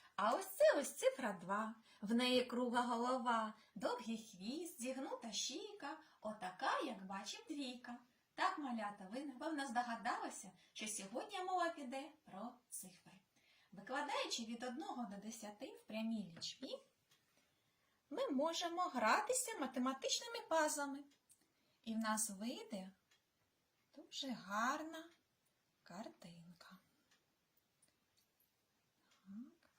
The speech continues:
ну що ж, правильно я виклала? Порахуємо. Один, два, три, чотири, п'ять, шість, сім, вісім, дев'ять,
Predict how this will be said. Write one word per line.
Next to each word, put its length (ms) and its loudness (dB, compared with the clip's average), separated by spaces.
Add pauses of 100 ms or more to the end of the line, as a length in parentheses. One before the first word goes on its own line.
ну 120 -8
що 240 -4
ж, 240 -10 (160)
правильно 440 -14 (120)
я 60 -2
виклала? 380 -8
Порахуємо. 680 -6 (480)
Один, 480 4 (420)
два, 460 2 (340)
три, 440 2 (120)
чотири, 800 2 (160)
п'ять, 680 0
шість, 840 2
сім, 540 4 (320)
вісім, 640 4 (220)
дев'ять, 840 2